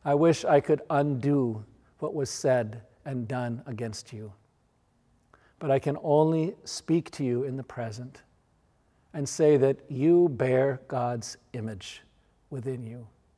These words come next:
and you are seen and loved by God for who you are. And in my heart of hearts, I want to be a part of change within the church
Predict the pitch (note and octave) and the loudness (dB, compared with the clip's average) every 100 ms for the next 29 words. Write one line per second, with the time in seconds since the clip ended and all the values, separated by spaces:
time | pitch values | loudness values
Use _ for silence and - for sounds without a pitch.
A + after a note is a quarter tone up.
0 | _ _ _ _ _ _ - C#3 B2 A#2 | _ _ _ _ _ _ -12 -8 -6 -2
1 | D#3 D#3+ A#2 G2+ _ _ _ D3 C#3+ - | 2 2 2 -6 _ _ _ -10 -8 -10
2 | - E3 C3 A2 G#2+ - _ - C3+ A#2+ | -6 -4 -4 -6 -10 -18 _ -12 -8 -4
3 | A#2 C3 D3 - C3 B2 A#2 A2 A2+ - | 2 4 4 0 -6 -4 -8 -12 -16 -20
4 | _ _ _ - C#3 A#2+ - E3+ E3 C#3 | _ _ _ -6 -4 -4 -4 -4 -2 -4
5 | C3+ C3+ A#2 A#2 B2 - _ _ _ _ | -6 -8 -10 -12 -16 -20 _ _ _ _
6 | _ _ _ _ _ _ _ _ _ _ | _ _ _ _ _ _ _ _ _ _
7 | _ _ _ - C3+ D3 D3+ D3+ C#3+ - | _ _ _ -8 2 2 6 4 4 6
8 | D#3+ D#3+ C#3 - C#3 C3 B2 - - - | 6 6 0 0 2 2 2 -10 -16 -20
9 | _ _ _ _ _ C3+ C#3 E3+ D#3 D#3 | _ _ _ _ _ 2 4 4 2 -4
10 | - D3 D3 D#3 - - C3+ C#3 - C3 | -6 -8 -2 -2 -4 -4 -2 -2 -6 -12
11 | - - C3+ C#3 A#2+ A2+ G#2 - - _ | -12 -14 -8 -6 -6 -8 -12 -16 -18 _
12 | _ C#3 B2+ C3+ C3 - C3+ B2 B2 - | _ -2 0 -2 -4 -8 -6 -6 -6 -16
13 | - | -20